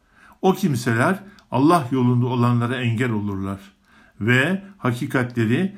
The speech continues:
kendi cehalet anlayışlarına göre çarptırırlar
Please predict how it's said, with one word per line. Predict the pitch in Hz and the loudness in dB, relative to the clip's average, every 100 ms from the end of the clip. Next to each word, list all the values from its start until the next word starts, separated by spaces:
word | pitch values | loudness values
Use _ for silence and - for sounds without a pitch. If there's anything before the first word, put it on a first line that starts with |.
| - | -14
kendi | - 131 131 165 160 | -4 -2 0 -2 -2
cehalet | 120 127 123 123 170 - | 0 2 2 2 0 -4
anlayışlarına | 131 123 127 120 - 127 127 | 0 0 0 -2 -2 -2 -2
göre | 117 110 107 | -2 -2 -4
çarptırırlar | - 110 110 113 107 110 139 165 | -4 -4 -4 -4 -2 0 -2 -2